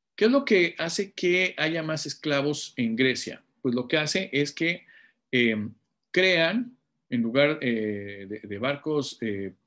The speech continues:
medianos, pueden crear barcos grandes y los barcos grandes los equipan con pequeños, eh, pequeñas embarcaciones trirremes.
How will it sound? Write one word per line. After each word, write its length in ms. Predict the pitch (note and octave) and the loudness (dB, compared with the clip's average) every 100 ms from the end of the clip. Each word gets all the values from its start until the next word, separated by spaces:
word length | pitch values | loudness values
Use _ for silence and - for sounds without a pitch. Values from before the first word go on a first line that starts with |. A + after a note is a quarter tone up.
| _ _ _ - | _ _ _ -2
medianos, 600 | C3 D#3 F3 D#3 F#3+ - | 4 4 4 -2 -8 -8
pueden 280 | D3+ D3 C#3 | -6 -6 -6
crear 360 | C3+ C3 - _ - | -6 -6 -10 _ -6
barcos 480 | A2+ B2 C3+ E3+ F#3 | -4 -4 -4 -6 -4
grandes 520 | F#3+ D#3+ E3 E3+ - | -6 -6 -8 -10 -10
y 80 | A#2 | -10
los 200 | G#2 G#2 | -8 -8
barcos 340 | C3+ D3+ D#3+ | -8 -8 -8
grandes 380 | D#3+ D3 D3+ D#3+ | -6 -6 -4 -4
los 160 | A#2 | -6
equipan 500 | - - B2 D#3+ D#3+ | -8 -8 -6 -6 -8
con 340 | D#3 F3 E3+ E3+ - - _ _ - | -8 -6 -6 -10 -20 -20 _ _ -6
pequeños, 680 | B2 B2+ C#3+ D3+ D3+ - - | -4 -2 -2 -2 -4 -6 -6
eh, 300 | A#2 G#2 G2+ G2+ G#2 _ - - _ _ - | -4 -2 -6 -8 -14 _ -16 -16 _ _ -10
pequeñas 360 | A#2+ D3 D3+ D3 | -4 -2 -2 -2
embarcaciones 600 | C3+ A#2 - - C#3+ C3+ | -4 -4 -4 -4 -6 -4
trirremes. 640 | C3 A#2 A2 F#2+ - - | -2 0 -2 -2 -10 -18